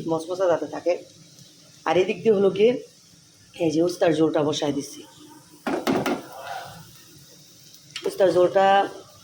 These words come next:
হয়ে গেছে প্রায়, এখন হলো গিয়ে উস্তাগুলো ধুয়ে রাখছি,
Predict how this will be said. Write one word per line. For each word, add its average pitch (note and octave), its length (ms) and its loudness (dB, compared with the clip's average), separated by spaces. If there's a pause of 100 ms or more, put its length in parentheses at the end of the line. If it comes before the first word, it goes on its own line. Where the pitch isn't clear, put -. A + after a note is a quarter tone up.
(200)
হয়ে F3+ 260 4
গেছে F#3 260 2
প্রায়, G3 260 4
এখন F3+ 220 0
হলো E3+ 180 4
গিয়ে G3+ 120 2 (100)
উস্তাগুলো F#3+ 340 0 (100)
ধুয়ে F3 200 4
রাখছি, F#3+ 260 -4